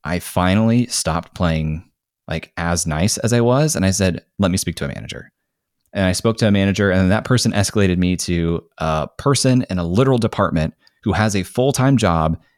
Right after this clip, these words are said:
dealing with people who are willing to make the ask to say, "Let me talk to," I forget her title. It was like, uh, it was like reviewer or something, you know, like, they literally have the title of, like,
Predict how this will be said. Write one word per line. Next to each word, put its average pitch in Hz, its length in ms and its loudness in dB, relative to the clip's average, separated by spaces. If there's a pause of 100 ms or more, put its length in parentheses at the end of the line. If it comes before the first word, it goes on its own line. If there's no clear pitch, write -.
(120)
dealing 135 280 4
with 131 140 0
people 101 300 2
who 95 80 0
are 87 120 2
willing 113 240 2
to 104 100 0
make 92 280 2
the 127 120 0
ask 90 380 0
to 95 100 0
say, 85 340 -2
"Let 101 120 0
me 127 80 4
talk 104 320 -2
to," 90 420 0 (640)
I 107 60 0
forget 120 240 2
her 95 160 0
title. 76 320 -2
It 69 60 -2
was 87 160 -2
like, 82 200 -2
uh, 76 260 -4
it - 60 -10
was 85 120 -4
like 82 140 -2
reviewer 85 800 -4
or 92 100 -2
something, 76 520 -4
you 87 120 -4
know, 82 200 -2
like, 80 180 -2
they 90 140 0
literally 117 500 4
have 107 160 4
the 104 80 2
title 87 400 0
of, 85 140 0
like, 82 240 -2